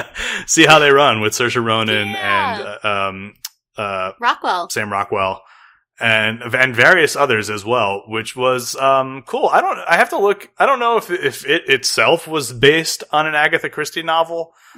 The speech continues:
Speaker 1: but, like,
Speaker 2: Mm.
Speaker 1: that's the whole, like, plot device is that there is a play that's being made about, about an Agatha Christie book. And the play is a big success, and they want to make a movie out of it.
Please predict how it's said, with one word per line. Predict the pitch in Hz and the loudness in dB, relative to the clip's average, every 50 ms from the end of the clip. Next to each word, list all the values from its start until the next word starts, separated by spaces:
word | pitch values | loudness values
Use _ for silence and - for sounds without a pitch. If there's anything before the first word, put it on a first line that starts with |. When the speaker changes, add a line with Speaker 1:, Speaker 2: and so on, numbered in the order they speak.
| - 202 | -10 -2
Speaker 1:
but, | 143 131 | 0 2
like, | 127 123 117 | 2 2 2
Speaker 2:
Mm. | - | 2
Speaker 1:
that's | 139 139 123 - - - | 2 2 2 0 -4 -6
the | - 123 | -6 -4
whole, | - 147 139 135 131 131 123 | -2 -2 -2 0 -2 -2 -2
like, | 117 117 113 - | -2 -4 -4 -6
plot | - 120 110 110 110 | -6 -6 -4 -4 -4
device | 131 123 127 123 127 123 120 | -4 -4 -2 -2 -2 -4 -6
is | 120 110 101 | -10 -8 -6
that | 113 110 110 - - - - - _ _ _ - | -4 -4 -4 -8 -12 -20 -20 -20 _ _ _ 2
there | 120 120 120 117 113 | 4 4 4 4 4
is | 117 120 117 117 107 - - - | 2 2 2 0 -2 -6 -6 -6
a | 117 107 | -6 -6
play | - - - 127 117 104 98 98 107 104 - _ _ _ _ _ _ | -6 -6 -2 -2 0 0 0 0 -2 -4 -8 _ _ _ _ _ _
that's | 104 101 - | -8 -8 -8
being | - - 107 104 101 101 | -6 -6 -6 -6 -4 -2
made | 101 101 98 98 101 | -2 0 0 0 -2
about, | 104 101 101 107 107 110 110 - _ _ _ _ - | -4 -2 0 0 0 0 -2 -6 _ _ _ _ -6
about | 120 110 123 123 131 127 120 | -2 2 4 4 6 4 2
an | 117 | 0
Agatha | 117 113 110 104 113 98 - 104 | 0 0 0 0 -2 -4 -4 -6
Christie | - 113 107 - - 101 | -8 -8 -8 -8 -8 -12
book. | 92 - 92 90 95 - - - _ _ _ _ _ _ _ _ _ _ _ _ _ _ - | -12 -12 -12 -14 -14 -14 -18 -20 _ _ _ _ _ _ _ _ _ _ _ _ _ _ -4
And | 120 117 110 107 104 104 101 104 101 101 - - - _ _ _ | -2 0 0 0 0 -2 -4 -6 -8 -12 -16 -18 -18 _ _ _
the | 113 113 | -16 -10
play | - - 143 147 156 | -2 2 4 6 6
is | 147 135 | 6 4
a | 135 123 | 4 2
big | 139 131 - | 2 0 0
success, | - 123 - - 110 95 98 - - - - _ _ _ _ _ _ _ - | -2 -8 -6 -4 -4 -2 -2 -4 -6 -10 -10 _ _ _ _ _ _ _ 0
and | 120 117 113 110 110 110 110 110 104 | 2 4 4 4 4 2 0 -2 -2
they | 113 117 117 | 0 0 0
want | 113 113 120 120 120 107 - | 0 0 -2 -2 -2 -2 -6
to | - 120 110 | -8 -8 -6
make | 110 107 - | -6 -6 -6
a | 107 | -6
movie | 107 117 117 104 101 92 | -6 -6 -6 -6 -6 -6
out | 92 92 92 | -6 -6 -6
of | 92 90 | -8 -10
it. | 92 95 | -10 -12